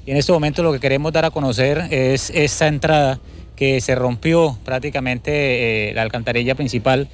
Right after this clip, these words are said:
y en ese momento nos preocupa porque se era un hueco pequeño y se agrandó, ya va en la mitad, y así como vamos,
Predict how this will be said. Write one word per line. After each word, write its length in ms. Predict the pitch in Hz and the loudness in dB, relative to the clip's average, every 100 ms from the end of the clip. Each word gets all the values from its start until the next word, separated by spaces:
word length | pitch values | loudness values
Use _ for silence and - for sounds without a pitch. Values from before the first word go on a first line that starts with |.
| - - - - - | -16 -20 -20 -18 -4
y 140 | 127 | 0
en 80 | 131 | 2
ese 120 | 147 | 2
momento 240 | 151 139 | 2 2
nos 140 | 160 143 | 0 2
preocupa 400 | 143 - 151 170 | 0 -2 0 0
porque 540 | 151 123 135 127 127 | 0 0 0 2 0
se 180 | 107 131 | 0 0
era 160 | 139 170 | 2 2
un 180 | 175 | 4
hueco 480 | 175 175 - 180 160 - - - - | 4 4 2 -6 -6 -10 -20 -20 -6
pequeño 500 | 143 143 160 175 170 | -4 0 0 0 -4
y 80 | 143 | -2
se 140 | 147 | -2
agrandó, 340 | 131 123 131 | 0 0 0
ya 140 | 160 143 | 0 0
va 80 | 147 | 0
en 60 | |
la 80 | 156 | 0
mitad, 460 | 135 147 139 107 123 | -2 2 2 2 -2
y 120 | 123 | -4
así 180 | 117 160 | -2 -2
como 260 | 185 185 | 2 4
vamos, 360 | 165 165 175 | 4 2 -2